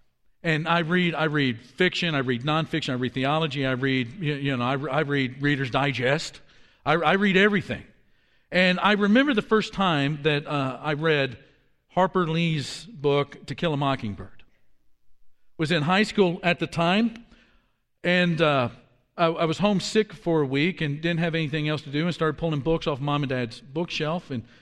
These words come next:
in their library and, and just started reading. And reading this book, laying there on the couch up there in, uh, just outside of Washington, D C, reading this book, it was the first time that I had read something and understood the social implications.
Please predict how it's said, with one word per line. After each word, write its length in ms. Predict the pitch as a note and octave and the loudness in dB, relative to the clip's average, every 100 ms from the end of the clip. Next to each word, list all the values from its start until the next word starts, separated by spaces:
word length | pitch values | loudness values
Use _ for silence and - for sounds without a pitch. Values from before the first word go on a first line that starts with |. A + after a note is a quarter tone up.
| _ | _
in 120 | C#3+ C#3 | -6 -2
their 120 | B2+ | 0
library 600 | C3+ C#3 C#3 D3 F3 D3 | 0 0 0 0 0 -2
and, 100 | D3 | -4
and 100 | C#3+ | -6
just 140 | D3 | -4
started 260 | D#3 D3 C#3+ | -2 -2 -2
reading. 400 | D3 D#3+ B2 C#3 | -2 0 -2 -4
And 200 | D3+ C3+ - - _ _ | -4 -4 -10 -20 _ _
reading 480 | F#3+ F3 A#3+ C4 A3 | -4 2 4 4 4
this 180 | F#3+ D3 | 2 2
book, 420 | C#3 F3+ D3 D3+ | 2 4 2 0
laying 260 | E3 F#3+ | 0 2
there 120 | F#3+ F3+ | 2 0
on 80 | |
the 60 | E3+ | -2
couch 760 | - C#3 C#3+ D3+ - - - - | -2 0 0 -2 -4 -6 -8 -8
up 160 | D#3 E3 | -6 -2
there 160 | D#3+ | 0
in, 200 | C#3+ C#3+ - | 0 -4 -6
uh, 180 | D3 C3+ | -6 -6
just 200 | C#3+ E3+ | -6 -4
outside 300 | D3+ D#3+ D3+ | -4 -2 -2
of 60 | |
Washington, 420 | D3 D3+ D3+ C3+ C3+ | 0 -2 -4 -6 -4
D 160 | C3 | -4
C, 340 | A#2+ - D3+ - - _ | -6 -6 -6 -6 -14 _
reading 380 | D3+ G3+ B3 A#3 | 0 2 4 2
this 180 | F#3 - | 0 -2
book, 360 | D3 E3 C#3+ - | 0 2 2 0
it 140 | F3+ | 0
was 180 | F3+ - | 0 -2
the 100 | D#3+ | -6
first 440 | - G#3+ G#3+ - | -4 0 0 -2
time 320 | - G#3 D#3 B2+ - - | -4 0 0 -4 -10 -4
that 120 | D#3+ | 0
I 140 | D#3+ | 0
had 200 | C#3+ C3+ | 0 -2
read 260 | D#3+ G#3+ G3+ | 0 0 0
something 560 | - D#3+ C#3 C#3 C#3+ C#3 | -4 -4 -2 -2 -2 -2
and 160 | C#3 | -4
understood 480 | D3 F3 F3 - D#3+ | -2 -4 -4 -4 -4
the 60 | C#3+ | -4
social 420 | - D3 D3 C#3+ | -4 -4 -4 -6
implications. 880 | D3 B2+ C3 C3+ A#2+ - - - - | -8 -8 -6 -4 -4 -6 -12 -20 -20